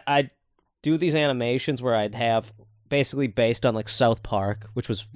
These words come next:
really huge when I first got into animation. It was, like, this little fat kid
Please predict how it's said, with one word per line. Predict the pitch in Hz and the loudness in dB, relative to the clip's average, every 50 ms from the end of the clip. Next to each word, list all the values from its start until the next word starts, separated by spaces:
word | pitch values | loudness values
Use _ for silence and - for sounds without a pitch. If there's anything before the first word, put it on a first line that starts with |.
| - | -2
really | 127 139 139 131 127 123 113 | 2 2 4 4 2 2 0
huge | 117 123 120 120 113 101 | 0 2 2 2 0 -2
when | 113 110 | -4 -6
I | 107 | -6
first | 107 - 127 113 107 - | -4 -4 -2 -2 -2 -2
got | - 117 107 | -2 -2 -2
into | 107 107 107 | -4 -4 -4
animation. | 104 101 104 107 113 120 123 - - - | -6 -4 -4 -2 -2 -2 -4 -4 -8 -10
It | |
was, | 113 107 | -10 -10
like, | 107 107 | -10 -10
this | 110 - - | -10 -8 -6
little | 135 123 120 | -4 -4 -4
fat | - - - 123 113 110 - - | -6 -4 -2 0 0 0 -2 -2
kid | - 117 113 110 104 | -2 0 0 0 -2